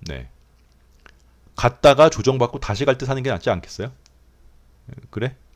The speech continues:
뭐 그건 각자 알아서 하시면 되겠습니다. 하이브는 이것 때문에 넣은 거예요. 이건 얘만 그런 게 아니에요. 다른 모든, 네, 슬슬슬슬슬슬 올라가는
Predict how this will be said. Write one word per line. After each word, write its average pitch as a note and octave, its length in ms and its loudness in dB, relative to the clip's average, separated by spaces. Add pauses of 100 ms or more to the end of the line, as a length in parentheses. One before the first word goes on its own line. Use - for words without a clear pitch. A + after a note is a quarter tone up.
(120)
뭐 F#2 160 -8
그건 A2+ 100 -2
각자 A#2 340 4
알아서 F#2+ 460 2
하시면 G#2+ 300 -10
되겠습니다. D2+ 480 -10 (800)
하이브는 G3 280 2
이것 C3 160 4
때문에 A#2 320 -2
넣은 F#2+ 220 -2
거예요. C2+ 240 -10 (480)
이건 C3 360 2
얘만 D#3+ 220 4
그런 B2 160 2
게 C3+ 80 0
아니에요. E2 360 -2 (140)
다른 A#2+ 420 2
모든, B2+ 560 2
네, E2 240 -6 (240)
슬슬슬슬슬슬 D3 1080 -2
올라가는 G2+ 540 2